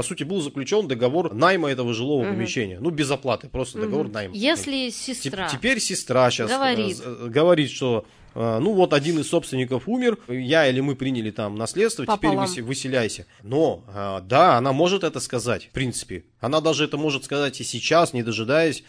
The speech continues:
Speaker 1: э, смерти там, э, своего отца, скажем так.
Speaker 2: Мгм.
Speaker 1: Просто она может это заявить как один из собственников, который не согласен с тем, чтобы она там жила. Но в таком случае она, супруга,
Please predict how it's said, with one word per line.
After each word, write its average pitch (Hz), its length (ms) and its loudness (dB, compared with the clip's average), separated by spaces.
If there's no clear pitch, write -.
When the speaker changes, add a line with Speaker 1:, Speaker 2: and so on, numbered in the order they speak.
Speaker 1:
э, 101 100 -8
смерти 131 440 -4
там, 101 300 -6
э, 98 280 -6
своего 120 380 0
отца, 104 360 -4
скажем 92 320 -10
так. 90 160 -8
Speaker 2:
Мгм. 190 460 -8
Speaker 1:
Просто 135 440 2
она 127 120 2
может 131 300 0
это 120 180 -8
заявить 135 320 -2
как 139 180 0
один 127 260 0
из 120 120 -6
собственников, 135 580 -2
который 143 320 -2
не 123 100 -6
согласен 127 440 -4
с - 60 -12
тем, 143 120 -4
чтобы 107 220 -8
она 110 120 -4
там 107 180 -8
жила. 98 360 -8
Но 120 180 0
в - 60 -2
таком 196 300 2
случае 139 500 -2
она, 143 440 0
супруга, 127 600 -2